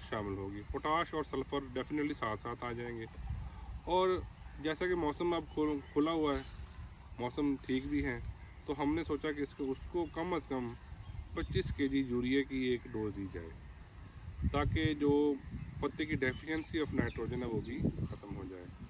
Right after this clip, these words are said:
उसके साथ हम nitrogen जो है, जो है boron, boron ह-, अब हर पानी के साथ अढ़ाई सौ ग्राम के हिसाब से हम डाल रहे हैं और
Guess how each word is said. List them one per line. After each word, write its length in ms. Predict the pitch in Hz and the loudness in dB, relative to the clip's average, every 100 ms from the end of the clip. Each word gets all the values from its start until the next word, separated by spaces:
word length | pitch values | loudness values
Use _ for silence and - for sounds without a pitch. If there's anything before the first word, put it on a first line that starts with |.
| - - - - | -10 -10 -12 -12
उसके 160 | 156 - | -10 -2
साथ 260 | 196 190 190 | 0 2 2
हम 120 | 185 | 2
nitrogen 520 | 156 151 170 165 185 | 2 2 2 4 4
जो 120 | 175 | 4
है, 320 | 151 135 127 120 - - 131 | 2 2 0 -4 -12 -14 2
जो 140 | 139 135 | 6 6
है 240 | 127 127 | 4 2
boron, 420 | 120 127 127 147 - - - - - - - - - 139 | 2 4 6 6 4 2 -2 -4 -8 -12 -14 -16 -2 4
boron 420 | 143 156 175 170 - - - - - - | 6 6 6 2 -4 -16 -16 -18 -16 -8
ह-, 240 | - 165 160 - - 165 | 0 0 0 -8 -4 -2
अब 160 | 165 147 | 2 2
हर 120 | 180 | 2
पानी 240 | 170 156 | 4 2
के 60 | 151 | 2
साथ 320 | 147 143 139 | 2 0 0
अढ़ाई 240 | 135 117 | 0 2
सौ 180 | 120 160 | 4 4
ग्राम 260 | 147 135 131 | 4 4 2
के 120 | 139 | 2
हिसाब 340 | 135 120 107 | 0 2 0
से 120 | - 127 | 0 -2
हम 160 | 117 | -2
डाल 180 | 110 95 | -2 -2
रहे 140 | 104 117 | -2 4
हैं 160 | 117 - - - - - | 4 4 -6 -12 -10 -4
और 140 | 160 | -2